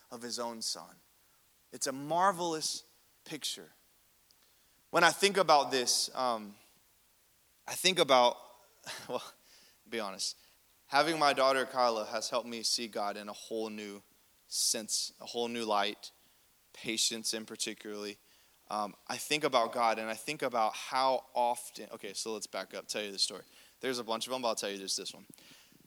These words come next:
The other day I took Kyla shopping 'cause she loves to go shopping. That's one of her things now. <laughs> I don't know, she got it from her mom, I don't know.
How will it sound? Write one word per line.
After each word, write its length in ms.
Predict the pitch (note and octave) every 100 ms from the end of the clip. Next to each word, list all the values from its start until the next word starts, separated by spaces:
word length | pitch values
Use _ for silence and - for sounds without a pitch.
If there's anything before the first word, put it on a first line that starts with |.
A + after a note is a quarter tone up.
| _ _ _ _ _ _
The 100 | C3+
other 140 | C#3+ C3+
day 140 | C3+
I 60 | A#2+
took 260 | B2 C3+
Kyla 340 | - A#2+ A#2+ A2+
shopping 500 | - G#2+ G2+ G2 F2+
'cause 160 | -
she 160 | - A2+
loves 260 | G#2 G2 -
to 120 | G#2+
go 140 | G2+
shopping. 500 | F#2+ G#2+ F#2 - G2
That's 500 | F#2+ F#2 - - - -
one 220 | A2 A2+
of 60 |
her 120 | A2 A2+
things 440 | - A2+ A2+ G#2+
now. 360 | A2 G#2+ G#2 A2+
<laughs> 20 |
I 60 | A#2+
don't 260 | - -
know, 100 | B2
she 160 | A2 -
got 160 | A2+ G#2
it 40 |
from 120 | -
her 40 | G#2
mom, 280 | G2+ G2 G2
I 40 |
don't 200 | F#2+ F#2
know. 100 | F#2+